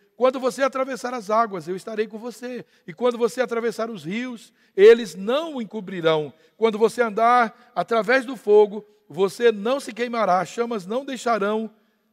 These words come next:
não deixarão em brasas." Todo filho,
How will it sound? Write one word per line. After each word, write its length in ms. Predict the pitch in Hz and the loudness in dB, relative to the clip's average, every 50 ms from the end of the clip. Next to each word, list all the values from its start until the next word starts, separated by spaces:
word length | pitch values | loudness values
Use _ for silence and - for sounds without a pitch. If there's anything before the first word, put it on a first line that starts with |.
| _ _ _ _ _ _ - | _ _ _ _ _ _ -14
não 260 | 151 180 214 240 247 | -8 -6 -4 -4 -2
deixarão 500 | 262 247 - - 226 196 190 202 202 202 | -2 -4 -2 0 0 0 0 -2 -4 -6
em 60 | 202 | -8
brasas." 760 | 180 143 165 160 160 160 160 135 117 123 110 - - - _ _ _ _ _ _ _ _ _ _ _ | -6 -2 0 0 0 0 -2 -6 -10 -18 -20 -20 -20 -20 _ _ _ _ _ _ _ _ _ _ _
Todo 340 | - 302 330 349 349 349 311 | -2 0 0 0 0 -4 -6
filho, 500 | 247 - - 233 240 226 190 160 147 131 | -6 -8 -8 -8 -8 -8 -8 -10 -12 -14